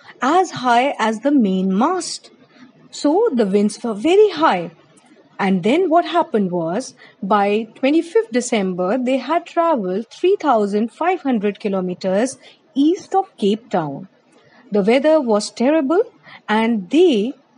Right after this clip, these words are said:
but that did not stop them to celebrate Christmas. They joyfully celebrated Christmas. By New Year's Day, the weather became worse, and on the morning of second January, the waves were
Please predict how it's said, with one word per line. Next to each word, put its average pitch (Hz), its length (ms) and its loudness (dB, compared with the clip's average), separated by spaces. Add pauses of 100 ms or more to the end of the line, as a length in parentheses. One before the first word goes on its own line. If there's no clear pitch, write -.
(320)
but 214 480 -2 (240)
that 226 240 0
did 226 160 -2
not 359 280 -2
stop 247 460 0
them 214 340 -2
to 269 120 0
celebrate 185 640 -2
Christmas. 160 760 -10
They 196 300 -2
joyfully 247 680 0
celebrated 175 760 -4
Christmas. 160 580 -4 (580)
By 240 280 0
New 320 340 6
Year's 190 400 2
Day, 196 380 -4
the 233 100 2
weather 196 340 0
became 226 520 -2
worse, 262 500 -2 (340)
and 311 180 -2
on 320 200 0
the 392 80 4
morning 233 640 2
of 208 140 -2
second 349 500 -2
January, 240 680 -2 (280)
the 190 160 0
waves 220 480 -2
were 262 200 -2